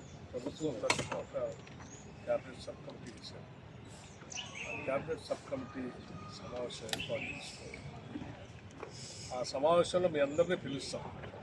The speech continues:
మీ అందరు చెప్పేవన్నీ వింటాం. విని తదనుగుణంగా తీసుకోవాల్సిన చర్యలన్నీ తీసుకుంటాం. అదొక అంశం. సరే, ఇప్పుడు ఒక సంవత్సర కాలం నుంచి ఈ ప్రభుత్వం వచ్చిన తర్వాత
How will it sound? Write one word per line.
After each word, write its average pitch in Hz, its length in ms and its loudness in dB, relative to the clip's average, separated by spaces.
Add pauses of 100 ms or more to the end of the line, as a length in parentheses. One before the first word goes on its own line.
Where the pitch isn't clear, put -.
(1040)
మీ 123 60 -6
అందరు 170 420 4
చెప్పేవన్నీ 151 560 2
వింటాం. 131 360 -6 (1040)
విని 185 440 0
తదనుగుణంగా 170 680 8
తీసుకోవాల్సిన 160 640 10
చర్యలన్నీ 143 600 0 (260)
తీసుకుంటాం. - 360 -12 (800)
అదొక 120 340 -4
అంశం. - 220 -10 (1400)
సరే, 147 180 0
ఇప్పుడు 156 240 -4
ఒక - 680 -4
సంవత్సర 143 400 -2
కాలం 147 300 6
నుంచి 143 320 -4
ఈ - 20 -8
ప్రభుత్వం 123 440 -6
వచ్చిన - 200 -10
తర్వాత 107 540 -6